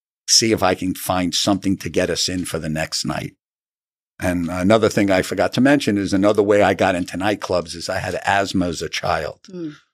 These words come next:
Speaker 1: So I had an inhaler from a, that I had that I never used, but I would use it for doormen to get into nightclubs too. I would say I left, went to my car to get my inhaler. I'm just returning.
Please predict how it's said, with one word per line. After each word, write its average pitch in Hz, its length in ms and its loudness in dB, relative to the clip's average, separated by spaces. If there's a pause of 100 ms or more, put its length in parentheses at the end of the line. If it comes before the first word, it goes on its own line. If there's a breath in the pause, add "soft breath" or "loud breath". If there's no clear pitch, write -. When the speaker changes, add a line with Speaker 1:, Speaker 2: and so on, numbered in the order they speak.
Speaker 1:
So 98 140 0
I 101 80 4
had 98 180 4
an 80 200 0 (840)
inhaler 82 640 2
from 90 240 -2
a, 80 120 -6 (400)
that 90 120 2
I 87 140 2
had 80 460 0
that 85 120 -2
I 87 100 0
never 87 280 2
used, 85 520 0 (640)
but 87 240 2 (100)
I 98 140 2
would 90 200 0
use 104 280 0
it 95 140 -4
for 92 120 -2
doormen 82 760 2 (720)
to 87 80 -4
get 82 240 2
into 85 220 -6
nightclubs 90 600 0
too. 87 400 0 (360)
I 85 80 -6
would 85 160 -6
say 92 240 0
I 85 100 0
left, 98 580 2
went 95 220 -2
to 95 80 -4
my 85 160 -2
car 98 340 4
to 87 60 0
get 92 180 -4
my 85 200 -4 (220)
inhaler. 95 640 0 (320)
I'm 90 200 -4
just 95 240 0
returning. 85 580 -4